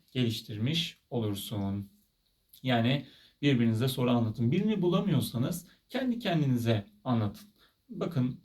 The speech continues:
alın defteri kağıdı önüne, önünüze. Başlayın. Burada şöyle, burada şöyle, burada şöyle.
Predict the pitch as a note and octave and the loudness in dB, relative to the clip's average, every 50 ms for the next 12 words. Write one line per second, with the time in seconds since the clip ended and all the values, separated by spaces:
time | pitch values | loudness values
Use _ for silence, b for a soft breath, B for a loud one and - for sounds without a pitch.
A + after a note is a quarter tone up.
0 | b b b _ _ _ - - A3+ F#3 C#3+ B2 A#2 A2+ A#2 - - A#2 A2+ A2 | b b b _ _ _ -2 0 2 2 4 4 2 2 0 -2 -4 -4 -4 -4
1 | - B2+ A#2 A#2 G#2+ A2 A2 A2 A2 B2+ E3 E3+ E3+ - - - _ _ _ - | -2 0 0 0 0 0 0 0 0 0 0 -2 -4 -6 -12 -20 _ _ _ -2
2 | A#2+ A2+ G#2+ G#2+ G#2 E3 F#3+ - - - - _ _ D#4+ D4 A#3 E3+ - - C3 | 0 0 0 0 0 -2 -4 -4 -6 -10 -20 _ _ -4 -4 -4 -4 -4 -2 -2
3 | A2+ A2+ B2 C3+ B2+ B2 B2 B2 C#3 B2+ A#2+ A2 A2 A2 B2 B2 A#2 A#2+ A#2 - | 0 0 0 0 0 0 -2 -2 -2 -2 -2 -2 0 0 0 0 -2 -2 -4 -4
4 | C3 A#2+ A2+ A2 G#2+ A2 A#2+ A2+ A2+ A2 - - A#2 G#2+ G#2+ C3 E3 E3+ E3+ | -4 -2 -2 -2 0 0 0 0 0 -2 -2 -2 -2 0 0 0 0 0 -2